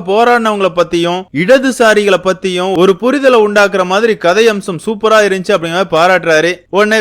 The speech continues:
விஜய் சேதுபதியுமே ஆமா நமக்காக போராடினவங்க யாரு, நமக்கான தலைவர்கள் யாரு அப்படிங்கறத நம்ம தான் இந்த சமுதாயத்துக்கு அடையாளம் காட்டணும், நம்ம தான் நம்மளோட வரலாறை எழுதணும் அப்படிங்கிற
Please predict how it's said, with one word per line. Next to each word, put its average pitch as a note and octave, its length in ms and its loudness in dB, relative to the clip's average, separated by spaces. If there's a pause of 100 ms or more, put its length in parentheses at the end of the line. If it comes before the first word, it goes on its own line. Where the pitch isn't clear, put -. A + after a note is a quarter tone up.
விஜய் F#3+ 240 -6
சேதுபதியுமே F3+ 560 0 (340)
ஆமா G3 260 0 (500)
நமக்காக A3 400 -2 (100)
போராடினவங்க G3+ 600 0
யாரு, F#3 280 0 (340)
நமக்கான A3 500 0 (100)
தலைவர்கள் A#3 560 2
யாரு G3 320 4
அப்படிங்கறத E3 460 -2 (320)
நம்ம G3 260 -2
தான் A3+ 160 -2
இந்த F#3+ 220 -4
சமுதாயத்துக்கு G3 680 -2
அடையாளம் G3+ 420 0
காட்டணும், F3 420 -4 (140)
நம்ம G#3+ 280 0
தான் A3 160 2
நம்மளோட F#3 320 0 (120)
வரலாறை G3+ 380 4 (120)
எழுதணும் G#3 380 0
அப்படிங்கிற E3+ 320 -4